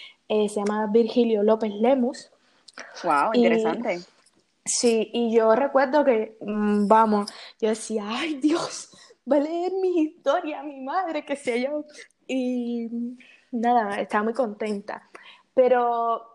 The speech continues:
Speaker 1: mm, recuerdo que mi padre llegó a la casa y, mm, el, el primo, su primo, ¿no?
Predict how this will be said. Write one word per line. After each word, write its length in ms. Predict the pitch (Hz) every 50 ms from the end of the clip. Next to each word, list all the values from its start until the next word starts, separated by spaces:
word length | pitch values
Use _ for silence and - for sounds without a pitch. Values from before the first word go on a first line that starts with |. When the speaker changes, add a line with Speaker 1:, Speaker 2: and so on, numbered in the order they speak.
| _ _ _
Speaker 1:
mm, 600 | 247 247 247 247 247 240 247 240 240 240 233 233 220
recuerdo 380 | 240 233 226 240 233 247 269
que 80 | 285 311
mi 120 | 320 302
padre 240 | 277 277 277 285 277
llegó 140 | 247 226 220
a 40 | 214
la 140 | 226 247 247
casa 440 | 240 220 220 220 - 247 240 240 - -
y, 180 | 226 220 214
mm, 580 | 214 214 214 208 214 214 208 208 208 208 208 202 - -
el, 720 | - 220 220 220 226 220 220 220 214 214 214 214 220 226 - -
el 160 | - 214 202
primo, 340 | - - 202 202 202 202 190
su 180 | - 214 202 208
primo, 340 | - 247 247 240 220 202 202
¿no? 140 | 208 226